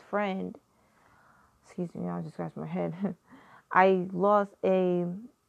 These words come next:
close friend of mine who died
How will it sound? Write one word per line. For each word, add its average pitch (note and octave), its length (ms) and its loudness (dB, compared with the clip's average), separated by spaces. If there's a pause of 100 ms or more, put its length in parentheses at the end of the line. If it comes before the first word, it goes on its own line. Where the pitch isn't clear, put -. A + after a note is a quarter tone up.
(200)
close G#3+ 380 0
friend G#3+ 340 2
of F#3+ 60 2
mine F3 500 -2 (1300)
who G3 440 4
died F#3+ 600 2